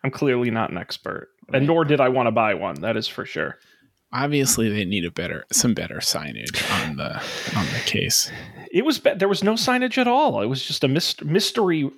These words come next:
Speaker 1: animal.
Speaker 2: Right. They need a sign that says, "It's not a chinchilla."
Speaker 1: <laughs>
Speaker 2: It's a
Speaker 1: Ask for more.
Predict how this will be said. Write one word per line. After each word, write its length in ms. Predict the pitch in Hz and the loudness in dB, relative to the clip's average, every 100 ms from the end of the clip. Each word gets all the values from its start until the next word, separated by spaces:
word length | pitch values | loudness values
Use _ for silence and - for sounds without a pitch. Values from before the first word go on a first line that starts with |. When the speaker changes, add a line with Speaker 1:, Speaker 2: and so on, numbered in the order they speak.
| - | -2
Speaker 1:
animal. 480 | 131 110 98 92 - _ _ _ _ _ | 0 0 -2 -6 -12 _ _ _ _ _
Speaker 2:
Right. 200 | - 92 - _ _ - | -16 -14 -16 _ _ -2
They 140 | 120 | 0
need 120 | 139 151 | 2 2
a 40 | |
sign 260 | - 175 185 | 2 2 2
that 80 | - | 0
says, 300 | 117 101 - | 2 2 0
"It's 260 | 101 104 139 | -6 -4 -2
not 200 | 131 131 | 0 0
a 60 | |
chinchilla." 840 | 110 - 92 - 110 71 62 60 120 - | 0 -2 -2 -2 -2 -2 -4 -8 -4 -2
Speaker 1:
<laughs> 40 | - - - - - | -2 -6 -20 -20 -18
Speaker 2:
It's 120 | 190 214 | -2 2
a 220 | 160 - | 2 4
Speaker 1:
Ask 340 | 160 170 - | 2 2 -4
for 180 | - 247 | -2 0
more. 480 | 262 311 - 107 - | 2 2 0 -2 -8